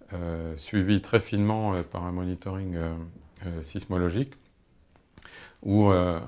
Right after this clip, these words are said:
on, on a pu, euh, mettre en évidence, euh, le développement de la microsismicité et, et donc à imager, euh, le développement du réservoir,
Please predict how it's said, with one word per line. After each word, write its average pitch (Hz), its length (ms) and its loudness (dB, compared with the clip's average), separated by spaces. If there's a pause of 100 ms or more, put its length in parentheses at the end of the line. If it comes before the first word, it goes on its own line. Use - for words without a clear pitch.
on, 90 260 -6
on 90 160 -4
a 90 100 -2
pu, 110 280 2
euh, 92 200 4
mettre 98 300 0
en 98 80 0
évidence, 98 760 -2 (100)
euh, 87 400 -6
le 87 140 -2
développement 90 520 0
de 98 80 0
la 85 240 -2
microsismicité 95 1120 -4 (440)
et, 90 300 -8
et 90 120 2
donc 101 400 -2
à 90 120 6
imager, 107 420 4
euh, 90 420 6
le 85 160 -4
développement 92 500 -2
du 90 100 0
réservoir, 87 680 0